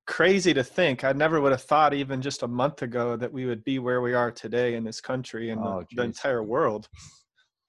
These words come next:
Speaker 2: Yeah, that, that is a severe understatement. There's no question. Uh,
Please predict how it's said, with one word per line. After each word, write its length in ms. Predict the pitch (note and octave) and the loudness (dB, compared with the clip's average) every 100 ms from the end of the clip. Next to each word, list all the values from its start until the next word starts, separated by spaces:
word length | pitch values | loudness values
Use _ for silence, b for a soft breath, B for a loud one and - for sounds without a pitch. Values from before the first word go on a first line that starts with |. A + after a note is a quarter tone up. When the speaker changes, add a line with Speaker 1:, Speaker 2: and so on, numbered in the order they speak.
| _ _ | _ _
Speaker 2:
Yeah, 240 | A2 A#2 G#2 - | -16 -12 -12 -10
that, 280 | G#2 A2+ G#2+ | -10 -8 -4
that 220 | G#2+ G#2 | -2 -2
is 200 | F#2+ - | -6 -8
a 120 | G2 | -10
severe 460 | - G2+ G2+ A2 G#2+ | -10 -8 -2 -2 -2
understatement. 580 | F#2+ F2+ - F2 F#2+ | -4 -8 -10 -10 -12
There's 160 | F2+ F#2+ | -12 -12
no 120 | G2 | -12
question. 520 | - G#2 G2 - F#2 | -10 -10 -10 -14 -16
Uh, 180 | F#2 F#2 | -14 -14